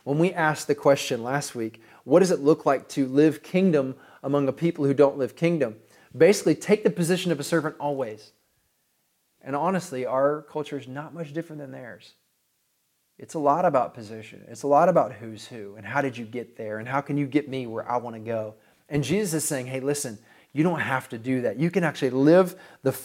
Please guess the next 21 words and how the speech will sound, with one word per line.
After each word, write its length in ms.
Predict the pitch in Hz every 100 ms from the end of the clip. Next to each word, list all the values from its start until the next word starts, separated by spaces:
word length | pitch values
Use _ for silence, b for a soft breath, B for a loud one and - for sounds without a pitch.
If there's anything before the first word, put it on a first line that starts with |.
| -
the, 220 | 139 139
live 360 | 139 139 185 185
the 80 | 175
position 440 | 156 143 147 147
of 80 | 123
a 40 |
servant 400 | 123 135 127 123 - -
always." 540 | 123 120 107 90 - _ _ _ _ _ _ _ _ _ -
Does 140 | 139 139
Jesus' 400 | 185 330 294 135
words 220 | 147 139
ever 240 | 139 120
offend 300 | 113 131 113
you? 260 | 107 110 127 _ _ _ _ _ _ _ _ _ _ _ _ _ _ _
My 120 | 151
prayer 300 | 160 - 254 160
is 120 | 139
actually 440 | 127 139 135 127
that 200 | 117 123
they 120 | 123 113
do, 320 | 117 104